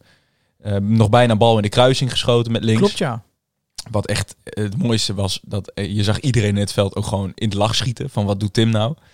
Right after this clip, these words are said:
Speaker 2: Ja, maar
Speaker 1: Maar
Speaker 2: dat is toch een beetje, de, die, ja, hoe noem je dat? Ja, een beetje, hij is een beetje van de supporters, hoe moet je dat
Speaker 1: Ja,
Speaker 2: uitleggen?
Speaker 1: tuurlijk.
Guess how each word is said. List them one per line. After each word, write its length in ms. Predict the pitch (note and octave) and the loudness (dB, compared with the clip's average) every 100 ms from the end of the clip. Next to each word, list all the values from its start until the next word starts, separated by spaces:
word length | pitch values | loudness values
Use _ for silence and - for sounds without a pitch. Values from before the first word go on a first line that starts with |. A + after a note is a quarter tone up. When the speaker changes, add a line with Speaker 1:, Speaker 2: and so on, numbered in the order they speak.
| _ _ - | _ _ -2
Speaker 2:
Ja, 80 | C#3 | 2
maar 100 | D#3 | 4
Speaker 1:
Maar 80 | |
Speaker 2:
dat 100 | D3+ | 2
is 60 | D3 | 2
toch 160 | F3+ E3+ | 0 0
een 60 | |
beetje, 260 | D#3+ D3+ D3+ | 0 -2 -4
de, 160 | C#3+ C#3+ | -8 -4
die, 220 | C#3 C#3 | -4 -2
ja, 280 | C#3 D3 C3 | -2 0 0
hoe 80 | A#2 | 0
noem 120 | D3+ | -2
je 60 | |
dat? 220 | C#3+ A2+ - C3 _ | -4 -6 -10 -20 _
Ja, 180 | C3 | -10
een 80 | C#3 | -4
beetje, 240 | D#3 D3+ C3+ | -2 -2 -2
hij 120 | C3+ | -2
is 60 | |
een 60 | D3+ | 0
beetje 180 | D#3 C3+ | 0 -2
van 120 | C3+ | -4
de 60 | B2 | -6
supporters, 380 | - E3 F3 C#3+ | -6 -10 -10 -8
hoe 80 | C3+ | -8
moet 120 | C#3+ | -8
je 60 | |
dat 100 | C3 | -8
Speaker 1:
Ja, 120 | C3 E3+ | -6 -4
Speaker 2:
uitleggen? 260 | C2 C#2+ | -2 -2
Speaker 1:
tuurlijk. 360 | A2 F2+ A#1 | -4 -4 -6